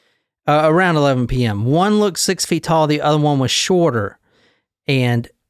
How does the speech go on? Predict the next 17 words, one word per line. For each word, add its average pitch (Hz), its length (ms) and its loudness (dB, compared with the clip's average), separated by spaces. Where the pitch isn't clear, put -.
from 151 400 -2
what 143 440 -2
Brit-, 131 540 -2
Brittany 143 360 -2
described 113 480 -4
her 107 80 -4
as, 92 300 -8
they 165 100 2
all 170 140 2
had 202 200 0
black 170 300 0
clothing, 170 640 0
a 143 120 0
knit 165 340 0
cap, 175 380 -2
which 151 240 -4
had 143 260 -2